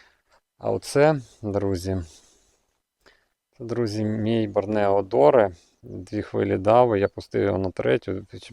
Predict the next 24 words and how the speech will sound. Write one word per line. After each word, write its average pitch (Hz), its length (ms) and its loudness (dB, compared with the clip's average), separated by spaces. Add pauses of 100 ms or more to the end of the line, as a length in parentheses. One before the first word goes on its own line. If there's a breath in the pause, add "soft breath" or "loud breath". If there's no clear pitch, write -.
причому 104 280 -6
в - 20 -16
кінці 104 440 -6 (260)
серпня 101 480 2
він 98 200 -2
дав. 131 260 6 (720 loud breath)
Ну, 101 120 -4
я 104 140 0 (480)
просто 107 260 -8
був 101 80 -4
впевнений, 110 560 2
що 98 200 -2
він 101 180 -2
зацвіте. 98 680 -4 (600 soft breath)
І 104 100 -6
от 107 260 -4
він 107 140 0
весь 104 340 0
вересень 95 680 4
ріс, 113 380 -2
ріс, 104 340 -2
от 98 160 -6
повикидав 98 560 -2 (100)
пуп'янки. 107 680 -10